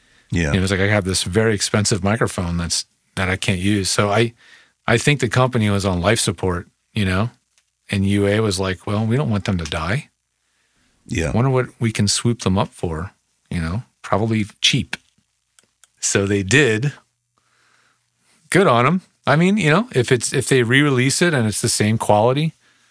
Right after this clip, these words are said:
Speaker 2: and made the same way and it's not just in name, you know, Telefunken's gone through a bit of a,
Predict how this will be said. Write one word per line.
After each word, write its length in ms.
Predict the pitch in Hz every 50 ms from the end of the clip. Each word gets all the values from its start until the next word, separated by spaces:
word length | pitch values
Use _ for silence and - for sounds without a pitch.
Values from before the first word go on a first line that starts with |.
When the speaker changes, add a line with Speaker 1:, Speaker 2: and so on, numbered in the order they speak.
| _ _ _ _ _ _ _ _ _ _
Speaker 2:
and 640 | - 104 107 107 107 104 104 104 104 104 101 101 104
made 200 | 107 110 117 110
the 60 | 107
same 280 | 104 - 120 110 104 101
way 260 | 95 95 98 117 127
and 80 | 120 107
it's 180 | 98 - -
not 200 | 113 110 117 107
just 280 | 95 - 120 107 - -
in 200 | 127 113 104 104
name, 400 | 98 95 95 95 104 131 151 147 - _ _ _ _ _ _ _ _ _
you 80 | 123
know, 260 | 120 110 104 104 127 127 -
Telefunken's 720 | - - 123 120 123 - - 127 113 113 - 127 120 113 -
gone 240 | - 113 104 98
through 280 | - - 107 101 98 98
a 60 | 95 95 - _ _ _
bit 120 | 120 113 101
of 80 | 98
a, 180 | 98 98 92 -